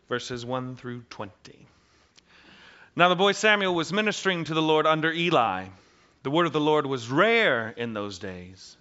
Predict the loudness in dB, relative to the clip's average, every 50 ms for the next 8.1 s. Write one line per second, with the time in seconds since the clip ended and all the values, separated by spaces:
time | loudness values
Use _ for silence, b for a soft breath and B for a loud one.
0 | -20 -18 -12 -6 -4 -4 -4 -4 -8 -12 -14 -16 -18 -20 -20 -18 -12 -10 -8 -6
1 | -2 0 2 2 2 0 -4 -14 -14 -12 -10 -10 -10 -10 -12 -14 -14 -14 -16 -18
2 | -18 -18 -20 -20 -20 _ _ -20 -20 b b b b b b b b b b b
3 | b b b b b b b b 2 4 6 4 4 4 4 4 4 4 4 2
4 | 0 0 2 4 6 6 4 4 2 -2 -4 -2 2 4 4 4 4 0 -2 -2
5 | -2 0 -2 -2 -4 -6 -8 -6 -6 -6 -2 -2 -2 -2 -2 -4 -6 -8 -6 -2
6 | 0 0 0 0 0 -4 -4 -2 0 0 0 0 -2 -4 -6 -8 -8 -6 -6 -6
7 | -6 -6 -6 -8 -8 -8 -6 -4 -2 -2 -2 -4 -6 -12 -10 -8 -8 -8 -8 -10
8 | -14 -16